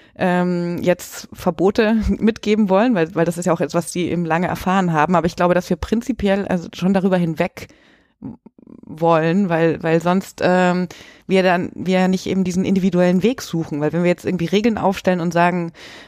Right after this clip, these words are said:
oder, oder eben Begriffe nutzen, äh, ja, so einen Stempel aufdrücken, du bist woke, dann, dann,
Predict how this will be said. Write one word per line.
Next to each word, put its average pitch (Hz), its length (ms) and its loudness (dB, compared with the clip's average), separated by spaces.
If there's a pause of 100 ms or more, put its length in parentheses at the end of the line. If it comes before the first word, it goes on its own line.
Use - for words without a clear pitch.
(180)
oder, 170 220 0
oder 165 220 2
eben 160 260 -2
Begriffe 170 380 -2
nutzen, 190 560 -2
äh, 170 500 0 (840)
ja, 180 140 2
so 175 40 0
einen 165 80 0
Stempel 196 320 0
aufdrücken, - 440 0
du 190 80 -2
bist 160 300 -8
woke, 180 320 2
dann, 175 420 -2
dann, 170 540 -4